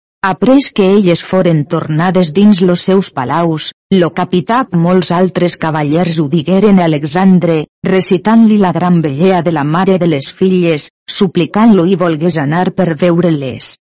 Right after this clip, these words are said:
E Alexandre, mogut d'amor natural,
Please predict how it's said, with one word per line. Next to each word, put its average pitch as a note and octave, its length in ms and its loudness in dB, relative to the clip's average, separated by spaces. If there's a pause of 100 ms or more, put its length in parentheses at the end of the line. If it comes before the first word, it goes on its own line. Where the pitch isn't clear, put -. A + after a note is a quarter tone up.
(240)
E F#3+ 220 2
Alexandre, E3+ 880 0 (160)
mogut F3+ 480 2
d'amor D#3+ 340 -2
natural, F3 600 0